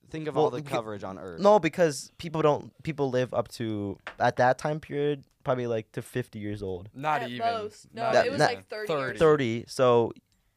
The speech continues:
Speaker 2: you have to reproduce, and so then it, it, it wouldn't be two people for the, for the whole two thousand years. It'd be a lot of people. So I feel like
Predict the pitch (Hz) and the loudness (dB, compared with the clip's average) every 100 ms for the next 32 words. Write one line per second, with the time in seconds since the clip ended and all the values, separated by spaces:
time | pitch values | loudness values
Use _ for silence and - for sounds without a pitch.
0 | - 131 139 131 135 131 117 107 - - | -16 -8 -4 -2 -2 -4 -6 -10 -10 -10
1 | 110 95 - - _ _ 113 107 101 107 | -8 -10 -12 -20 _ _ -6 -4 -4 -6
2 | 104 101 101 _ _ - _ _ _ 127 | -4 -4 -8 _ _ -20 _ _ _ 0
3 | - 135 131 131 147 143 117 - 127 127 | 2 2 2 2 2 2 -6 -8 -8 -4
4 | 117 110 107 101 - _ - 110 107 113 | -4 -2 -4 -4 -6 _ -6 -4 -2 -4
5 | - 101 95 92 117 104 92 92 95 - | -4 -6 -6 -6 -6 -6 -8 -12 -14 -16
6 | - 104 104 92 - - - - 110 - | -8 -2 -2 -2 -14 -20 -14 -6 -4 -2
7 | 110 101 | -4 -4